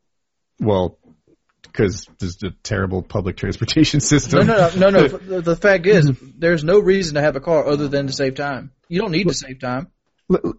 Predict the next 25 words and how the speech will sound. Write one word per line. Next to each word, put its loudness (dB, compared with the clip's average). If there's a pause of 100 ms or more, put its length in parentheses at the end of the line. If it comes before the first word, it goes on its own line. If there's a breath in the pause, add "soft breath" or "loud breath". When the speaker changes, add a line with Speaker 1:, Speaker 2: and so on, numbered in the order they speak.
(220)
Speaker 1:
okay, 2
but 2
let 6
me 4
get 2
back 0
to -4
the 2
gun 2
thing. -6
Like, -6
for 0
me, 2 (240 soft breath)
it's -2
really 6
just 2
sport 2
and 0
fun 2
and -2
whatever. 0 (220 loud breath)
I 2
don't 2 (340)
actually 0
expect -4